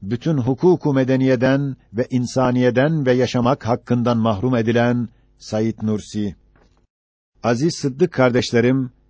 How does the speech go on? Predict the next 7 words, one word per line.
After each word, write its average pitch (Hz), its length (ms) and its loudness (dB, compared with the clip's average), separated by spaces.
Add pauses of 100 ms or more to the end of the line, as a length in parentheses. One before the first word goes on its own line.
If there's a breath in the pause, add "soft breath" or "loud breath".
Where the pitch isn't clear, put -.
(420)
ve 113 120 2
benim 147 220 2
hakkımda 123 640 0
bu 160 100 2
gurbette 123 600 0
samimi 131 540 2
akrabalarım 120 840 2